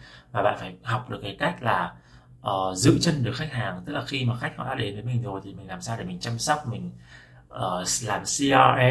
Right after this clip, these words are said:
M để mà giữ chân được họ quay trở lại và họ làm với mình một dự án dài hơi hơn. Cái podcast của mình ngày hôm nay thì mình chỉ muốn chia sẻ cho các bạn, ví dụ như có thêm một cái động lực để các bạn có thể, nếu như các bạn đang suy nghĩ đến việc trở thành freelancer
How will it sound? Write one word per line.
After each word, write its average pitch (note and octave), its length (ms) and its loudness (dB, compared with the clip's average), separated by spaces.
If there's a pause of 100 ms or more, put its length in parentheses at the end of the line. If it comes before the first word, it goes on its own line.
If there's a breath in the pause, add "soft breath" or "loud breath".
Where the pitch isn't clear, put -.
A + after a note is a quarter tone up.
M B2+ 200 0
để F2 180 0
mà E2+ 300 -4
giữ - 180 -2
chân D3 200 0
được A2 120 -2
họ A#2 200 -8 (120)
quay B2 180 6
trở G2+ 140 0
lại F#2+ 300 -2
và F#2 120 -4
họ - 200 -6
làm G2 200 0
với F#2+ 80 -8
mình A#2 160 0
một F#2+ 120 -6
dự A2+ 120 -10
án G2 120 -6
dài A#2 220 4
hơi A#2+ 180 8
hơn. B2 320 6 (500 loud breath)
Cái A#2 180 2
podcast F#3+ 540 2
của A2 180 2
mình G#2 140 -4
ngày G#2+ 120 0
hôm A#2 100 2
nay C3 160 4
thì A#2+ 80 2
mình G2+ 140 -6
chỉ F#2 80 -8
muốn F#2 160 -12
chia C3 160 -4
sẻ A2+ 360 -2
cho A2+ 140 -4
các A#2+ 80 -8
bạn, - 260 2
ví A2+ 220 -8
dụ A#2+ 120 -6
như A#2+ 200 0
có F#2+ 240 -2
thêm B2 100 -2
một A2+ 100 0
cái - 80 -6
động B2 180 -2
lực G#2 220 -4
để G#2+ 140 -10
các A2 60 -8
bạn A2+ 220 -2
có F#2+ 200 -8
thể, D3+ 220 -2
nếu G2+ 120 -2
như D#3+ 180 4
các E3 60 -2
bạn D#3 100 2
đang C3+ 220 -2
suy - 180 -2
nghĩ D3 200 -6
đến A#2+ 120 0
việc B2 120 -2
trở G2+ 100 -2
thành F2+ 100 -4
freelancer A2+ 540 0